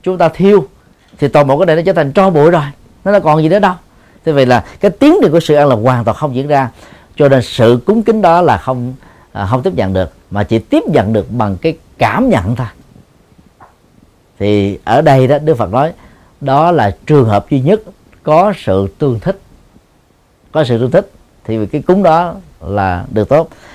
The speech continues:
Như vậy làm thế nào để chúng ta biết là người thân của mình sau khi chết á,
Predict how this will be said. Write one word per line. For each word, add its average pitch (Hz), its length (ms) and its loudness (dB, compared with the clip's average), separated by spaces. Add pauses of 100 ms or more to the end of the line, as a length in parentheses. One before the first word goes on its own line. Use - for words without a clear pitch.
(180)
Như 202 100 4
vậy 175 100 6
làm 139 260 2
thế 220 140 2
nào 127 320 2 (320)
để 127 160 4
chúng 180 160 0
ta 170 120 4
biết 226 200 2
là 139 100 4
người 143 360 4
thân 170 240 -2
của 208 100 4
mình 151 280 2 (400)
sau 170 240 0
khi 165 120 4
chết 220 280 2
á, 269 140 2